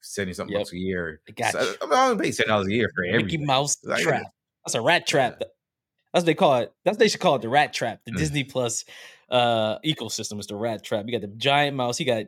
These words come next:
Speaker 2: E S P N. And th-, the thing is, I hate that they, I'm,
Speaker 1: E S P N Plus.
Speaker 2: this is my last thing, but I hate that they charge you.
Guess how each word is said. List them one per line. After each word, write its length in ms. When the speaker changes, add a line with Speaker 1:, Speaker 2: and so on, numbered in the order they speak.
Speaker 2:
E 160
S 140
P 260
N. 140
And 140
th-, 120
the 100
thing 160
is, 100
I 100
hate 220
that 180
they, 0
I'm, 60
Speaker 1:
E 40
S 60
P 40
N 60
Plus. 280
Speaker 2:
this 80
is 40
my 100
last 160
thing, 120
but 120
I 80
hate 140
that 100
they 120
charge 320
you. 180